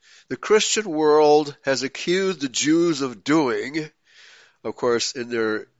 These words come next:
infidelity to the Holy Scriptures, the Jews admit to. <laughs> You don't have to look hard to find a Jew to admit, "Yeah, we did that."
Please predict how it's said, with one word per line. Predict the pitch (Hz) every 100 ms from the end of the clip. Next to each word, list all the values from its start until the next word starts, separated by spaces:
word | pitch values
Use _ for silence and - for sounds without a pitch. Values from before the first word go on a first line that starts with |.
| _
infidelity | 151 131 - 104 131 147 107 98 139 _ _ _ _ - _ _ _ _ _ -
to | 175 147 135 -
the | 120
Holy | 127 131
Scriptures, | 110 - 208 - 117 120 117 - - _ _ _ -
the |
Jews | 151 175 247
admit | 262 208 294
to. | - 302 160 - - - - 214
<laughs> | 247 196 - - -
You | 269
don't | 285
have | 269 269
to | 240 185 -
look | - 233 -
hard | 160 214 269
to | 165
find | - 180 208
a | -
Jew | - 220
to | 240 165
admit, | 135 147 339 -
"Yeah, | 254 311
we | 269
did | 254 180
that." | 175 247